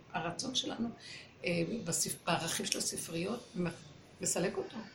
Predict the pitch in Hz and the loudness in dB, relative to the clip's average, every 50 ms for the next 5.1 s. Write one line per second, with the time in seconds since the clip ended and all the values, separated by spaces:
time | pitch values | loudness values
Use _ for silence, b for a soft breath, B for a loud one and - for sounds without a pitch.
0 | - - - - - 185 165 165 170 165 165 185 226 247 - - 226 190 175 180 | -16 -18 -4 2 2 4 4 6 4 4 4 2 0 0 -2 -2 -2 -2 -2 -2
1 | 175 170 - 240 311 381 370 330 - - - - - - - - - - - - | -2 0 0 0 2 0 -2 -2 -6 -14 -18 -20 -20 -20 -20 -20 -20 -12 -8 -6
2 | 269 262 - - 302 - - 226 - - 339 349 339 311 262 220 214 190 175 170 | -4 -4 -2 2 2 4 4 4 2 2 2 2 0 2 2 4 2 2 4 4
3 | 180 170 170 165 165 190 185 190 190 196 185 - - - - 170 - - - - | 4 4 4 2 0 -2 -6 -6 -4 -6 -4 0 0 0 0 0 -4 -8 -8 -8
4 | - 151 143 - - - - - 165 - - 240 233 196 147 - - 220 220 - | -8 -10 -10 -10 -12 -12 -10 -10 -6 -2 0 0 0 0 -2 -2 0 0 2 2
5 | - 196 | 0 0